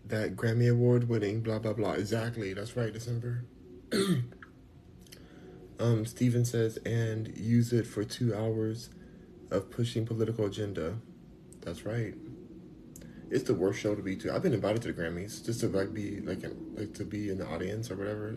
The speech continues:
I never want to go. I've always turned it, turned it down. I'm like, "I'm gonna, I'm gonna go sit there and watch this boring show." I don't care about these celebrities. I can work with them. I already work with celebrities. I already know these people. I've been to their houses. Like, why do I need to go to a show to watch them all get dressed up and be like,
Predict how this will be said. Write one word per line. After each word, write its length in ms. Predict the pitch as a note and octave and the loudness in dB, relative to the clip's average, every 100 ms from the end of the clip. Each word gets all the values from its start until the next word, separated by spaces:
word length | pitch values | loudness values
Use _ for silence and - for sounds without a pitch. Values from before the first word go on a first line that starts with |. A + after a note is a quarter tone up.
| - | -6
I 180 | G2 F#2+ - - | -6 -6 -8 -6
never 240 | G2 G2+ F#2 | -4 -2 -2
want 160 | F#2 | -4
to 80 | F#2 | -6
go. 260 | F#2 F2+ A#2 - - - - - - | -8 -8 -10 -12 -14 -14 -16 -14 -10
I've 80 | - | 0
always 200 | G2 G2+ | 0 0
turned 220 | - G2 | -2 -4
it, 160 | F#2 - | -4 -4
turned 220 | - A#2 | 2 2
it 100 | G2 | 2
down. 200 | G2 G2 | -4 -4
I'm 140 | F2+ | -4
like, 160 | G2 D#2+ - | -6 -8 -10
"I'm 60 | A2 | -4
gonna, 160 | C3 B2+ | -4 -2
I'm 80 | A#2+ | -2
gonna 100 | C#3 | 0
go 80 | A2+ | -2
sit 240 | - A#2 | -4 -4
there 160 | - A#2+ | -2 0
and 100 | G#2+ | 0
watch 200 | G#2 A2+ | -4 -4
this 80 | G2+ | -4
boring 340 | F2+ G2+ G#2+ | -2 0 -2
show." 380 | - G#2 C3 C3 - - - - - - - - - - - | 0 0 0 -2 -8 -12 -12 -14 -14 -16 -16 -16 -18 -16 -10
I 40 | - | -4
don't 180 | B2+ | -2
care 100 | C3+ | 2
about 100 | A#2 | 2
these 120 | A2 - | 0 -2
celebrities. 420 | G2 F#2+ A2 G#2+ | 0 2 0 0
I 60 | |
can 180 | A#2 A2 | 0 0
work 180 | G2+ A#2+ | 0 0
with 120 | A2+ | 0
them. 160 | A2+ A2 | 0 2
I 40 | |
already 180 | A2+ C3 | 2 2
work 220 | A#2+ D3+ | 2 2
with 120 | C3 | 0
celebrities. 360 | A#2+ F2 D#2+ E2+ | -2 -4 -2 0
I 40 | |
already 160 | G#2+ A2 | 0 2
know 180 | G#2+ C3 | 2 0
these 180 | A#2+ - | 0 -6
people. 460 | - - E2 A2+ - - | -10 -10 -8 -8 -12 -10
I've 80 | G2 | -4
been 120 | A#2 | -2
to 80 | A2+ | 0
their 100 | G2 | -2
houses. 540 | G#2 A#2+ - B1+ - | -2 -4 -4 -6 -6
Like, 120 | G2 | -4
why 160 | F#2 F#2+ | -2 -2
do 100 | G2+ | -2
I 40 | |
need 80 | G2 | -4
to 80 | F#2+ | -4
go 160 | - G2 | -2 -2
to 140 | F#2+ | -2
a 40 | |
show 280 | F2 - F2+ | -4 -2 -2
to 80 | F2 | -2
watch 360 | F#2+ E2+ - - | -4 -4 -4 -6
them 140 | F#2+ | -4
all 380 | F2+ F#2+ G2 A2+ - | -2 0 -2 -6 -4
get 120 | A#2 A#2 | -2 2
dressed 300 | A2 A2+ B2 | 0 2 0
up 100 | A#2 | 2
and 80 | |
be 80 | A2+ | 0
like, 200 | G#2+ A#2+ | 0 -2